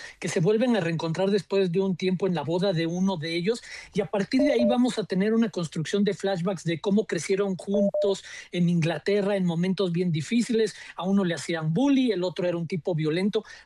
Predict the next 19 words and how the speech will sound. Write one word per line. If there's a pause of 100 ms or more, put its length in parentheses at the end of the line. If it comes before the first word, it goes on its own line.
pero
detrás
de
esta
reconexión
y
de
este (240)
recuperar
su
historia
juntos, (460)
hay
una
dia-,
radiografía
brutal, (260)
cruda,
honestísima